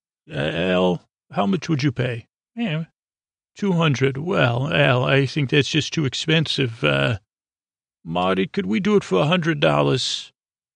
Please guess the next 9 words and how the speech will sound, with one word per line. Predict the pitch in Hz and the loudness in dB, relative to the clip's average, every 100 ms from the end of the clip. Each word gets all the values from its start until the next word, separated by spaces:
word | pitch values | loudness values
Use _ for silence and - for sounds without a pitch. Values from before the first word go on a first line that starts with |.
| _ _ - | _ _ -10
Well, | 156 135 | -4 -2
Marty's | 127 131 139 127 | 2 4 4 4
shaking | - 139 127 143 127 131 151 147 | 2 2 2 0 -2 -2 -2 -4
th-, | 156 135 127 151 123 | -4 -4 -2 -2 -2
th-, | 139 139 123 | -2 -2 0
their | 127 120 | 0 2
head | 135 127 123 | 2 2 0
and | 127 131 | -2 0
no. | 135 127 127 135 | 2 4 4 0